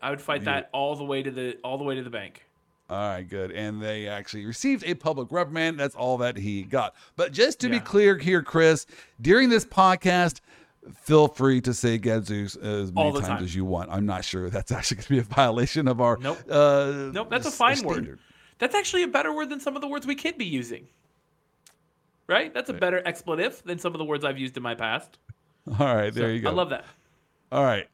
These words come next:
Speaker 2: Now let's transition to, to the interview I had with um, by Carrie Phillips over how to be funny. Joining us today is Carrie Phillips,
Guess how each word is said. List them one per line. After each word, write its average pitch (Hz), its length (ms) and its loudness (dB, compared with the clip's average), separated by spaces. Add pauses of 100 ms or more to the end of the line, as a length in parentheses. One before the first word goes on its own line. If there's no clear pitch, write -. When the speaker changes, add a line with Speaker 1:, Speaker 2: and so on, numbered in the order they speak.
(360)
Speaker 2:
Now 220 200 6
let's 247 160 6
transition 175 720 4
to, 135 80 0
to 196 440 6
the 151 220 -2
interview 247 420 -2
I 214 240 -2
had 147 600 -2 (320)
with 185 600 2 (240)
um, 147 800 2 (460)
by 123 120 -2
Carrie 165 320 0
Phillips 170 460 4 (100)
over 208 640 4 (220)
how 180 760 6
to 147 180 4
be 139 240 6
funny. 139 540 2 (460)
Joining 131 540 -6
us 143 260 -6
today 135 640 -8
is 113 400 -12
Carrie 190 480 -14 (160)
Phillips, 196 480 -8